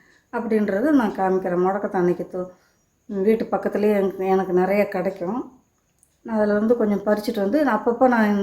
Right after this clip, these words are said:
தோசைக்கு, இட்லிக்கு இதெல்லாம் போடுவேன் நானு. துவையல் அரைப்பேன், எல்லாமே செய்வேன் முடக்கத்தான்ல. பருப்புல போட்டு கூட கடைஞ்சிருக்கிறேன் நானு. அதெல்லாம் உங்களுக்கு ஒரு, ஒரு வீடியோ ஒரு நாளைக்கு போடுறேன். இப்போ வந்து நான் தோசைக்கு இன்னைக்கு போட்டு அரைக்க போறேன். இது ரொம்ப, ரொம்ப நல்லது குழந்தைங்களுக்கெல்லாம்.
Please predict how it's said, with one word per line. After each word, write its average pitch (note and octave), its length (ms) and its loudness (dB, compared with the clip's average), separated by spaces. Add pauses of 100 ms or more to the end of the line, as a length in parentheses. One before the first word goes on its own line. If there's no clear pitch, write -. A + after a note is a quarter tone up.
தோசைக்கு, A3 540 0 (200)
இட்லிக்கு G3+ 460 -4
இதெல்லாம் G3 320 -2
போடுவேன் F#3 360 -2
நானு. F#3+ 240 -2
துவையல் G3 400 2
அரைப்பேன், F#3 380 -4
எல்லாமே G3 340 -2
செய்வேன் F#3+ 420 -2
முடக்கத்தான்ல. F#3+ 560 -6 (360)
பருப்புல B3+ 400 4
போட்டு F#3 240 -2
கூட A3 160 -2
கடைஞ்சிருக்கிறேன் F#3 720 -4
நானு. F3+ 200 -4 (580)
அதெல்லாம் G#3+ 240 0
உங்களுக்கு F#3 320 -2
ஒரு, F3+ 120 2
ஒரு F#3 160 2
வீடியோ G3+ 300 2
ஒரு F#3 140 2
நாளைக்கு F#3 300 0
போடுறேன். F#3 400 -4 (560)
இப்போ A#3+ 180 0
வந்து A#3+ 240 4
நான் A3 220 6
தோசைக்கு B3+ 520 4 (580)
இன்னைக்கு A3+ 240 -4
போட்டு A3 260 -4
அரைக்க G3+ 320 0
போறேன். G3 320 -4 (400)
இது C#4 220 0
ரொம்ப, G3 260 -4
ரொம்ப G#3 260 -2
நல்லது G3+ 420 -4
குழந்தைங்களுக்கெல்லாம். G3+ 760 -4